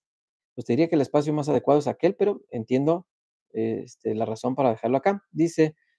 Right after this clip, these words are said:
"Me gusta mucho el formato, pero sería muy bueno si pueden hablar más de Chivas. Gracias por la información que siempre nos das". Gracias, Cristian.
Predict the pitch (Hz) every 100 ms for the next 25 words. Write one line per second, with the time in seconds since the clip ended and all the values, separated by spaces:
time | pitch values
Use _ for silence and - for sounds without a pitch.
0 | _ - 156 170 196 190 180 131 127 143
1 | 156 196 196 151 131 127 139 165 135 143
2 | 160 180 143 - 143 143 120 139 147 135
3 | 139 131 160 160 156 127 135 143 139 139
4 | 131 113 117 156 170 131 131 127 127 101
5 | 92 - _ _ _ _ _ _ 185 190
6 | 170 190 180 165 156